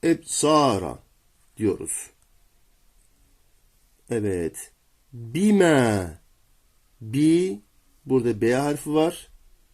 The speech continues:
Noktalı. Burada da mim var. Dolayısıyla elifin harekesi yok. Bime. Ünzile.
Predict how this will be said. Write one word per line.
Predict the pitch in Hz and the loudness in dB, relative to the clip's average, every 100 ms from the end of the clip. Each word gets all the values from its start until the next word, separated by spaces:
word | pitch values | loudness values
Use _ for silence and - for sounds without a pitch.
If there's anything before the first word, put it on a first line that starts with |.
| _ _ _ _ _ _ _ | _ _ _ _ _ _ _
Noktalı. | 107 104 - 113 113 131 180 - _ _ _ _ _ _ _ _ _ _ | -8 -6 -2 0 2 0 -2 -10 _ _ _ _ _ _ _ _ _ _
Burada | 139 143 131 120 | -2 0 2 2
da | 113 | 0
mim | 110 131 147 | 0 2 2
var. | 147 151 156 - - _ _ _ _ _ _ _ _ | 2 2 -2 -12 -20 _ _ _ _ _ _ _ _
Dolayısıyla | 113 113 120 120 135 127 110 | -4 0 0 0 0 2 0
elifin | - 120 123 123 107 | 0 0 -2 -2 -4
harekesi | 101 107 123 117 143 | -4 -4 -4 -4 0
yok. | 143 143 151 - _ _ _ _ _ _ 127 | 2 2 0 -10 _ _ _ _ _ _ -2
Bime. | 160 165 160 135 107 90 - _ _ _ _ _ _ _ _ _ _ _ _ _ | 4 6 6 4 2 -2 -8 _ _ _ _ _ _ _ _ _ _ _ _ _
Ünzile. | 190 220 214 196 160 120 113 147 143 123 101 85 | 2 2 2 -2 -4 -2 2 4 4 4 2 -2